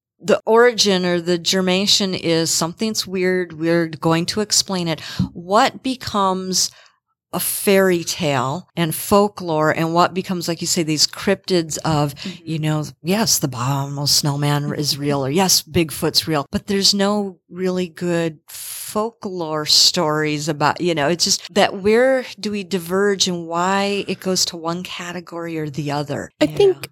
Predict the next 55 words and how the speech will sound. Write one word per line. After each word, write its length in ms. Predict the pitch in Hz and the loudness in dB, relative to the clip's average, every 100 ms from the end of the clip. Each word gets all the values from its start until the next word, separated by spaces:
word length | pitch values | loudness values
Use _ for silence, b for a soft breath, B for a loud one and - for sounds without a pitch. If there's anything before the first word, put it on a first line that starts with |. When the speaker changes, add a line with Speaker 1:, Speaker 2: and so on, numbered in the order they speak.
| _ | _
Speaker 3:
perhaps 380 | 269 240 240 - | 2 2 0 2
intention 840 | 170 170 - 156 175 262 294 302 - - | 2 2 0 0 2 0 -2 -4 -8 -6
is 160 | 269 - | -4 -2
maybe 380 | 311 302 302 302 | -2 0 0 -2
where 280 | 254 285 285 | -6 -6 -4
it 120 | - | -2
comes 200 | 302 285 | -2 0
from. 200 | 294 277 - | 0 -2 -4
Like, 260 | 196 196 - | -2 -2 -2
with 340 | 190 214 196 | 4 6 6
fairy 360 | - 277 294 262 | 2 0 2 0
tales, 640 | 233 202 165 165 156 - - _ _ - | 2 4 4 4 0 -4 -8 _ _ -2
you 140 | 196 | 2
have 360 | 190 180 165 - _ | 4 2 0 -6 _
a 80 | 185 | 0
moral 580 | 165 151 139 - 90 - - | 2 0 -2 -6 -10 -12 -6
a 80 | 160 | -2
lot 180 | 143 | -2
of 60 | 110 | -2
times, 300 | - 107 - | -4 -6 -2
not 140 | 415 | 2
always, 320 | 196 131 156 - | 4 4 2 0
but 140 | 453 - _ | -4 -6 _
typically 440 | - 208 185 180 | -2 0 0 0
you 140 | 170 175 | 0 2
have 200 | 165 156 | 0 0
some 220 | - 160 | 2 2
sort 180 | 151 151 | 2 0
of 80 | 147 | 0
moral 360 | 151 143 127 | 0 0 0
lesson 320 | 156 131 - 117 | -2 -4 -4 -6
that 100 | - | -6
you're 100 | 156 | -6
supposed 220 | 160 156 | -6 -6
to 60 | - | -6
take 220 | - 110 | -8 -8
away 160 | 143 | -10
from 220 | 151 - 92 | -10 -10 -12
it. 120 | - | -8
Whereas 320 | - 180 180 170 | 4 6 6 4
with 180 | 190 - | -2 0
cryptids, 560 | 349 370 190 175 170 - | -2 0 4 2 2 0
I 100 | 160 | 0
think 300 | - 170 - | 2 0 0
that 120 | 170 | 0
a 60 | 170 | 2
lot 200 | 160 156 | 4 2
of 60 | |
time 280 | - 151 151 | 2 0 2
it 100 | 151 | 2
is 120 | 156 | 2
a 100 | 151 | 2
reaction 520 | 143 147 143 147 156 160 | 0 0 0 -2 -6 -6
to 100 | 143 | -10
fear, 580 | - 160 - 65 - | -8 -8 -8 -10 -16